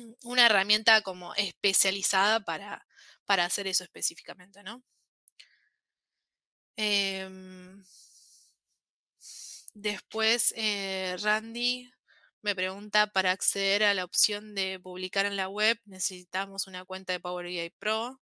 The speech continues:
Yo anteriormente lo hacía, em, con solo tener una cuenta corporativa en la suite de Microsoft, pero creo que ha habido cambios y la respuesta es sí,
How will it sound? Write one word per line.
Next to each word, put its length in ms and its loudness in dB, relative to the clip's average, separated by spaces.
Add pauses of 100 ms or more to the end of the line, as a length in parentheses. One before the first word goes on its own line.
(440)
Yo 140 -4
anteriormente 600 -2
lo 100 -2
hacía, 760 0 (840)
em, 640 -12 (180)
con 480 -10
solo 760 0
tener 300 -8
una 200 -4
cuenta 300 -4
corporativa 800 -2
en 120 -10
la 100 -6
suite 220 -8
de 60 -10
Microsoft, 680 -2
pero 220 -4
creo 360 -2
que 400 0
ha 140 -2
habido 300 -2
cambios 560 0
y 80 -12
la 120 -12
respuesta 540 -8
es 160 -2
sí, 440 6